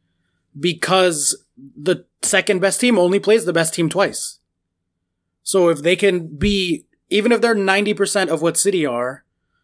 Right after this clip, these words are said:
but they're still better than everyone else, then they can keep it really, really tight. Like, that's, that's fucking crazy to me. Like, look at Liverpool this weekend, right?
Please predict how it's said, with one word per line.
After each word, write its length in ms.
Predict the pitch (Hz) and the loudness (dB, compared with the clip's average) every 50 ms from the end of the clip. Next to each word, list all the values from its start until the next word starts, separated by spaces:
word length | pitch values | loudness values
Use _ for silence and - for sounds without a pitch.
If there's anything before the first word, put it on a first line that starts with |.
| _ _ - | _ _ -4
but 220 | 160 165 156 - | -4 -2 -2 0
they're 140 | 175 175 170 | 0 0 2
still 300 | 165 - - 202 190 185 | 2 0 2 2 2 2
better 280 | 143 143 143 156 175 165 | 0 0 0 0 0 0
than 140 | 175 175 175 | 0 0 0
everyone 340 | 170 160 170 165 160 165 | 0 0 0 0 0 2
else, 640 | 202 214 175 165 170 160 - - - - - - - _ _ _ _ _ _ _ _ _ _ _ _ _ _ _ _ _ _ _ _ _ _ _ _ _ _ _ | 2 2 2 0 -2 -4 -6 -8 -8 -8 -10 -12 -14 _ _ _ _ _ _ _ _ _ _ _ _ _ _ _ _ _ _ _ _ _ _ _ _ _ _ _
then 340 | - 139 170 170 160 165 160 | -8 -4 -2 0 0 0 0
they 180 | 151 165 160 156 | 0 0 0 0
can 280 | - 180 170 160 - | 0 -2 -4 -4 -4
keep 280 | - - 226 220 - - | -4 -4 -4 -2 0 -2
it 120 | 190 139 | -2 -2
really, 280 | 170 190 196 185 185 185 | 0 0 2 2 2 2
really 220 | 185 202 190 175 170 | 2 0 0 0 -2
tight. 360 | - - 254 165 147 - - | -4 -4 -4 -4 -4 -6 -6
Like, 160 | 160 160 151 | -6 -4 -2
that's, 320 | 185 190 208 208 - - - | 0 0 0 0 -2 -6 -4
that's 260 | 170 196 220 226 - | -2 -2 -2 -2 0
fucking 300 | - 262 254 262 233 208 | -2 0 0 0 0 0
crazy 240 | 220 226 226 202 180 | 0 0 0 -2 -2
to 60 | 165 | -2
me. 100 | 147 143 | -2 -2
Like, 140 | 165 170 185 | -2 0 0
look 140 | 226 226 | 0 -2
at 80 | 233 - | -2 -2
Liverpool 380 | 202 233 233 226 233 - 185 165 | -2 0 0 0 -2 -2 0 0
this 220 | 185 185 185 - | 0 0 0 0
weekend, 420 | 185 165 151 143 120 113 113 113 | -2 -2 -2 -2 -6 -6 -8 -6
right? 200 | 135 147 151 139 | -4 -4 -4 -4